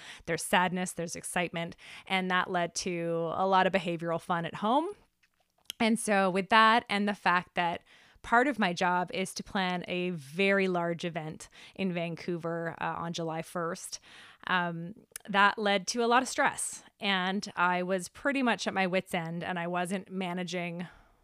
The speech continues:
my emotions or my anxiety or my stress very well. And I remember driving to work one day, and I just thought, "Oh, I, I just wanna get away.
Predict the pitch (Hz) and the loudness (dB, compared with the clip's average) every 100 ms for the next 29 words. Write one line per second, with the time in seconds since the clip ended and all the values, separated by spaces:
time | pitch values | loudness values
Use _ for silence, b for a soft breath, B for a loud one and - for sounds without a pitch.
0 | B 175 180 185 196 196 196 185 - 175 | B -4 0 2 4 2 2 -2 -4 -8
1 | 160 165 170 208 202 190 170 175 175 175 | -8 -6 0 2 2 0 0 0 0 -2
2 | 156 156 165 208 247 - 170 151 - 165 | -4 -6 2 2 2 0 -2 -2 -6 -6
3 | 156 151 151 151 - B B B B B | -4 -4 -4 -6 -8 B B B B B
4 | B B - 202 196 208 214 220 254 233 | B B -4 0 2 4 4 4 2 4
5 | 214 202 196 196 190 190 240 214 180 170 | 6 6 4 -2 -2 -2 0 2 2 2
6 | 175 - 180 175 175 - - 180 180 - | 2 0 -2 -2 -2 -2 2 4 4 -2
7 | _ 214 247 247 - - 196 185 151 - | _ 4 10 10 8 0 0 0 -4 -16
8 | _ 190 185 214 220 - 233 202 170 165 | _ -2 0 0 0 0 0 0 -2 -4
9 | 151 139 139 135 | -4 -8 -10 -12